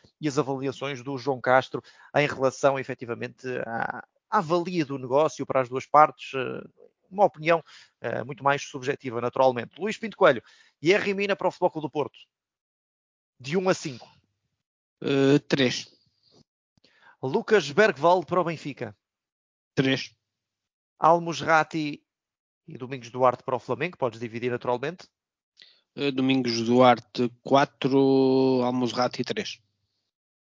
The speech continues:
Speaker 1: José Mourinho para o Nápoles.
Speaker 2: Dois.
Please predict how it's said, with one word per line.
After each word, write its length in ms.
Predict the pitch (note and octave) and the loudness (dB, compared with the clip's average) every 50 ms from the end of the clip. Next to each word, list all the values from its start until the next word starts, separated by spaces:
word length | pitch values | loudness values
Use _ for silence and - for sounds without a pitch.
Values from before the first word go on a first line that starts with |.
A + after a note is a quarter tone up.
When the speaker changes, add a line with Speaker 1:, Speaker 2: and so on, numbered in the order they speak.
| - | -18
Speaker 1:
José 240 | C3+ A#2+ A#2+ D#3+ D#3+ | -14 -4 0 2 2
Mourinho 240 | D3 D#3 D3+ D3 C3 | 2 2 -2 -2 -2
para 160 | C3 C#3 C3 | -2 -2 0
o 40 | C3 | 0
Nápoles. 520 | C3 C3 C#3+ - - F3 F#3+ - - - _ _ _ _ _ _ _ _ _ _ _ _ _ _ _ _ - - - _ - | 0 -2 -4 -4 -8 -12 -16 -16 -16 -18 _ _ _ _ _ _ _ _ _ _ _ _ _ _ _ _ -12 -12 -12 _ -4
Speaker 2:
Dois. 380 | C3 A#2+ A2+ G#2+ - - - | 2 2 2 2 2 -4 -12